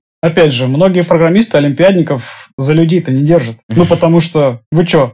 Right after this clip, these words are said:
Speaker 1: вы видели их код?
Speaker 2: <laughs>
Speaker 1: А там реально, если олимпиадный код посмотришь, ну, там черт ногу сломит, и стилистика вообще там, ну, нафиг. Но оно,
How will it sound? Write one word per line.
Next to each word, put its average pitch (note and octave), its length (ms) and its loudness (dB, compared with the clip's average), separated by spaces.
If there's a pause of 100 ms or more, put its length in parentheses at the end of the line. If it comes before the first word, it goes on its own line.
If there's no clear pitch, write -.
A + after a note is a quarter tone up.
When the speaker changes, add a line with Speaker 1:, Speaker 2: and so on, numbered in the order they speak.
(120)
Speaker 1:
вы C#3+ 120 0
видели F3+ 360 2
их D#3 140 -2
код? C#3+ 280 0
Speaker 2:
<laughs> A#2+ 500 -4
Speaker 1:
А C#3+ 120 -2
там D3 220 2
реально, D3+ 280 2
если C3 220 -4
олимпиадный D3 440 0
код D#3+ 200 0
посмотришь, F3 500 -2
ну, C3 120 -2
там A#2+ 260 -4
черт B2+ 240 -4
ногу C3+ 220 -2
сломит, E3+ 460 -2
и A#2+ 320 -6
стилистика F3 640 -4
вообще B2+ 320 -2
там, A2+ 460 -10
ну, C#3+ 340 -4
нафиг. C3 360 -4 (600)
Но D#3 160 2
оно, D#3+ 340 2